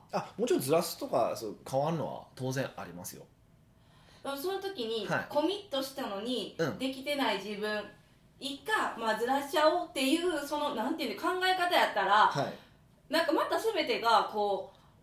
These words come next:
Speaker 2: こうずれていくような気がして、自分に嘘ついてるみたいってい-、感覚になるん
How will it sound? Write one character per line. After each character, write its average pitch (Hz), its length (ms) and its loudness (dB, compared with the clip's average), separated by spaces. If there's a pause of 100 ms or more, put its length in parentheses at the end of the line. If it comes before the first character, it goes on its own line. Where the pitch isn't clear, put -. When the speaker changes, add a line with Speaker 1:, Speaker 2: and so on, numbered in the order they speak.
Speaker 2:
こ 240 140 0
う 226 60 -2
ず 254 80 0
れ 269 160 2
て 285 160 2
い 311 120 -6
く 320 360 0 (300)
よ 294 220 2
う 247 40 -2
な 190 440 -2
気 247 100 -14
が 240 140 -2
し - 80 -10
て、 196 60 -6
自 202 160 -8
分 247 140 -4
に 277 80 -2
嘘 - 220 -2
つ 240 80 -4
い 202 60 -4
て 202 100 -6
る 208 140 -4
み 254 80 -4
た 226 120 -2
い 254 200 -4
っ - 40 -12
て 196 120 -2
い-、 202 240 -8 (400)
感 240 180 -8
覚 240 220 -6
に 233 80 -6
な 185 100 -6
る 190 120 -6
ん 175 140 -8